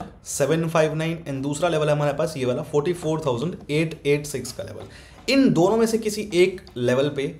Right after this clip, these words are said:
हमारे को जो है एक काफ़ी अच्छी पुट बाय की अपॉर्चुनिटी मिल सकती है। अब हो सकता है कि बैंक निफ्टी आए इस लेवल पे रिजेक्शन ले, ठीक है। अ, वैसे तो अगर देखा जाए तो इस लेवल को अगर ब्रेकआउट दे दे ना बिना रिजेक्शन लिए,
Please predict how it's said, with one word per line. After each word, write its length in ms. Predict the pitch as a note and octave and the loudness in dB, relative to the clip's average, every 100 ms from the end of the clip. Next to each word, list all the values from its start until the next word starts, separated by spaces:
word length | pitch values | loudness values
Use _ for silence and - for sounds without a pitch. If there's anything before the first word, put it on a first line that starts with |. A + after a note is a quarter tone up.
| - - - | -18 -18 -6
हमारे 260 | C3+ C#3 C#3+ | 0 2 2
को 200 | D3+ D#3+ - - - - B2+ | 2 -2 -4 -14 -20 -20 -8
जो 160 | C3 | -2
है 100 | C#3 | -2
एक 200 | C#3 C3+ - - | -2 -4 -8 -4
काफ़ी 260 | A#2+ C#3 | -2 -2
अच्छी 300 | B2 - D3 D3+ - - | -2 -2 -6 -6 -10 2
पुट 160 | G#3+ G#3+ | 2 4
बाय 200 | C3 A#2 | 6 4
की 120 | C3 | 4
अपॉर्चुनिटी 500 | C#3 A2+ G#2+ B2+ D#3+ | 0 2 -2 -2 0
मिल 140 | D#3+ A2+ | 0 0
सकती 280 | - - | -6 -12
है। 140 | F#2+ F#2 - - - | -12 -12 -16 -18 -4
अब 60 | C3+ | 4
हो 100 | F#3+ | 6
सकता 200 | G3 G3+ | 6 4
है 80 | G3+ | 4
कि 100 | G#3 | 4
बैंक 560 | F#3 E3 B2 B2 D3 E3 | 2 -4 -2 2 4 2
निफ्टी 240 | E3 G3+ | 0 0
आए 300 | C#3 C#3 E3 E3 | 4 4 4 0
इस 180 | A#3 | 2
लेवल 240 | C#3+ C#3+ D3+ | 4 6 6
पे 180 | F3 E3+ | 2 0
रिजेक्शन 440 | A#2+ B2+ - D#3+ | 0 -2 0 -2
ले, 200 | D3 D#3+ - - - - | -2 -4 -10 -20 -20 -8
ठीक 140 | C3 D#3+ | 0 0
है। 100 | C3 - - - - - - - - | 0 -6 -20 -20 -20 -20 -20 -14 2
अ, 520 | B2 A#2+ A#2+ A#2+ - - - | 6 10 10 8 4 -12 -8
वैसे 280 | C#3 D3 D3 | 6 6 8
तो 360 | F#3+ G3 C#3 - | 2 2 0 0
अगर 180 | C#3 D#3+ | 4 4
देखा 280 | C#3+ C#3 D3+ | 4 4 4
जाए 100 | D#3 | 2
तो 100 | D#3+ | 0
इस 160 | E3 D#3+ | -2 0
लेवल 160 | D3+ | 0
को 160 | E3 E3 | 0 2
अगर 120 | F#3 C3 | 2 0
ब्रेकआउट 400 | A#2+ B2+ G3 G#3 | 0 6 8 8
दे 100 | B2+ | 6
दे 100 | A2 | 2
ना 180 | D3 - - A#2 | 0 -4 -12 -4
बिना 220 | B2 E3+ | 2 6
रिजेक्शन 360 | D#3+ C#3 C3+ D#3 | 6 6 2 0
लिए, 320 | A2+ G2 E2 | -2 -4 -6